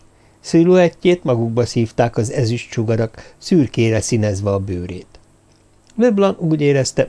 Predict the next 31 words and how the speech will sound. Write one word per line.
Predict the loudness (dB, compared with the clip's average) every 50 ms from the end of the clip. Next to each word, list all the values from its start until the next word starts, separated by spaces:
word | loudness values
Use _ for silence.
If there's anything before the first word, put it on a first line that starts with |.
| -2 -8
nem | -6 -4 -2 -2
is | 0 0 0
a | 0 0
valóság, | 2 0 0 0 -2 -2 0 0 0 0 0
amit | -2 -2 -2 -2 -2
lát. | -2 -2 -2 -4 -6 -12 -20 _ _ _ _ _ _ _ _
A | -2 0
lány | 0 2 0 0 0
nem | 0 0 0 0
húsból, | 0 2 2 2 0 0 0 0 0 0 0 -4
hanem | -4 -4 -4 -4 -4
ezüstből | -2 -2 -2 -2 -2 -4 -4 -4 -4 -2 -2 -2 -2
van, | -2 -4 -6 -8 -12 _
mint | -6 -6 -6 -4 -4
a | -6
középkori | -2 0 0 0 2 0 -2 -4 -4 -2 0 0 0 0
kupákra | -2 -4 -2 0 0 -2 -2 -2 -4 -6 -4
kalapált | -2 -2 -2 -2 -2 -2 -2 -2 -2 -2 -2
női | -4 -2 -2 -2 -4 -4
aktok. | -6 -8 -10 -12 -12 -10 -10 -10 -10 -10 -18 -20 _ _ _ _ -20 -20 -20 -20 -20 -20 -20 _ _ _
Kelly | 2 2 4 4 2 2
megtorpant, | 2 0 -2 0 _ 2 2 2 2 0 0 0 0 0 -4
és | -2 -2 -2 -2 -2 -4 -2
Leblanc | 0 2 2 2 2 0 0 0 0
felé | 0 0 2 2 2
nyújtotta | 2 2 0 0 0 0 -2 -4 -2 -2 -2 -2
a | -2 -2
karját. | -4 -6 -6 -4 -6 -8 -10 -12 -14 -20 -20 -20 -20 _ _ _ _ _ _ _
"Gyere | 2 2 4 4 4
ide | 4 2 2 2 0
hozzám!" | 0 0 -2 -2 -4 -4 -4 -6 -6 -8